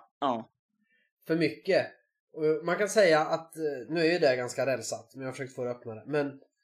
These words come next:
Speaker 2: oavsett hur öppet, så att säga, ett äventyr är,
Speaker 1: Mm.
Speaker 2: så kan man inte hitta alla, alla möjligheter. För jag hade lagt till fler som jag såg som inte var beskrivna i boken.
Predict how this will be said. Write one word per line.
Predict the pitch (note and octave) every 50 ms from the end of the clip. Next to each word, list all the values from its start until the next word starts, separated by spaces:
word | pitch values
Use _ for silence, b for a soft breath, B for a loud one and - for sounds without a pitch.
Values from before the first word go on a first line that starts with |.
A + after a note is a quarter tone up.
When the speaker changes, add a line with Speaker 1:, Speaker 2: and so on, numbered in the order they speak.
| _ _ _ _ _ _ _ _
Speaker 2:
oavsett | G3+ G3+ F#3 E3+ D#3 D#3 - A3 G#3+ G#3+ - E3
hur | D#3 D3+ D3 C#3 C3+ C3+ - _ _ _ _ _ _ _ _ _ _ _ _ _ _ _ _ _ _ _ _ _ _ _
öppet, | F#3 D#3+ - - _ - F#3+ G3 F#3+ F#3+
så | F3+
att | F3 -
säga, | - D3+ C3+ B2+
ett | B2 - C#3+
äventyr | C3+ C3 B2 B2 A#2+ A#2 C3 B2+ C3+
är, | - F3 E3 B2 A#2 C3+ F3+ F#3 - _ _ _ _
Speaker 1:
Mm. | B2 B2 A#2+ A2+ A2+ - _ _
Speaker 2:
så | - -
kan | - - E3 D3+ D3
man | D3+ D#3
inte | D#3+ D#3 D#3
hitta | C#3+ C#3 - - C3+
alla, | C#3 C#3 C#3
alla | C3+ C3 B2+ B2 B2+
möjligheter. | C3+ C#3+ C#3 C3 B2+ B2 B2 B2+ A#2 A2+ - - F3 E3 A2 - - -
För | D#3
jag | E3 F3+
hade | F#3+ F#3 G3
lagt | G3 F3+ F3+ -
till | D3+ C3 B2 -
fler | - F3+ G#3+ F3 A#2+ - - - _ _
som | - - D#3 D3 C#3+
jag | B2 A#2
såg | - - G3+ E3+ B2+ A#2+ C3 E3+ E3+
som | - D3+ C#3+
inte | C3 A2+ A2+ - A#2+
var | A#2 A2 G#2 G2+ G#2 - _ _ -
beskrivna | C3 - - C#3+ C3 A#2 A2+ C3+ D#3 E3 F3+ F#3 - _ _ _ _ -
i | C3 A#2+ A2
boken. | A2 A2+ G#2+ - _ - D3+ A#2+